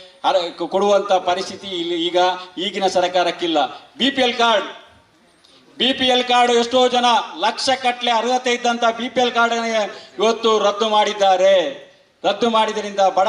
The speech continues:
ಜನರು ಬಿ ಪಿ ಎಲ್ ಕಾರ್ಡ್ ಇಂದ ತೆಗೆದುಕೊಳ್ಳುವಂತ ಒಂದು ಪರ ಸರ್ಕಾರದ ಯೋಜನೆಗಳನ್ನು ಕ-, ಕೊ-, ತೆಗೆದುಕೊಳ್ಳಲಿಕ್ಕೆ ಅವರಿಗೆ ಅರ್ಹತೆ ಇಲ್ಲದಂತಹ ಒಂದು ಸ-, ಸ್ಥಿತಿಯನ್ನು ನಮ್ಮ ಕಾಂಗ್ರೆಸ್ ಸರ್ಕಾರ ಮಾಡ್ತಾ ಇದೆ. ಇದು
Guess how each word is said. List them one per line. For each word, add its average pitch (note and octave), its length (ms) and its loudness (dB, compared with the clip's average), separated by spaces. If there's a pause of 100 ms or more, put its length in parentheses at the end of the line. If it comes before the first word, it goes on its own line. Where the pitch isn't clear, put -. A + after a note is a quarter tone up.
ಜನರು G3 640 0 (140)
ಬಿ A3+ 140 -2
ಪಿ B3 100 -2
ಎಲ್ A#3 120 0
ಕಾರ್ಡ್ A3 220 0
ಇಂದ G#3 100 -4
ತೆಗೆದುಕೊಳ್ಳುವಂತ G3+ 800 2 (560)
ಒಂದು F#3 440 0 (240)
ಪರ F#3 160 0
ಸರ್ಕಾರದ G#3+ 520 0
ಯೋಜನೆಗಳನ್ನು F#3+ 1040 0 (240)
ಕ-, F3+ 260 -4
ಕೊ-, F3+ 200 0
ತೆಗೆದುಕೊಳ್ಳಲಿಕ್ಕೆ G3+ 880 0 (160)
ಅವರಿಗೆ G3 260 2
ಅರ್ಹತೆ A#3 360 2
ಇಲ್ಲದಂತಹ G#3 520 4
ಒಂದು F#3 340 -4
ಸ-, F#3 100 -6
ಸ್ಥಿತಿಯನ್ನು G#3 600 0
ನಮ್ಮ F3+ 360 2 (300)
ಕಾಂಗ್ರೆಸ್ G#3+ 400 0
ಸರ್ಕಾರ F#3+ 360 2
ಮಾಡ್ತಾ F3 320 2
ಇದೆ. D3 500 -6
ಇದು F#3+ 180 0